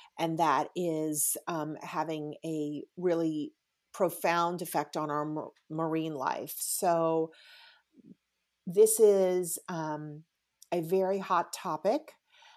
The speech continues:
and so much so that the Chelsea Flower Show has banned the use of flower foam in the coming year. It would have been at this garden show, so,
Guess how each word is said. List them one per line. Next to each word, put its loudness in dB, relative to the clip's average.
and -4
so -2
much -2
so 0
that -8
the -6
Chelsea -4
Flower 0
Show -2
has 2
banned 0
the -2
use -2
of -6
flower 0
foam -4
in -6
the -8
coming -8
year. 0
It 0
would 2
have -4
been -6
at -8
this -2
garden 0
show, -4
so, 0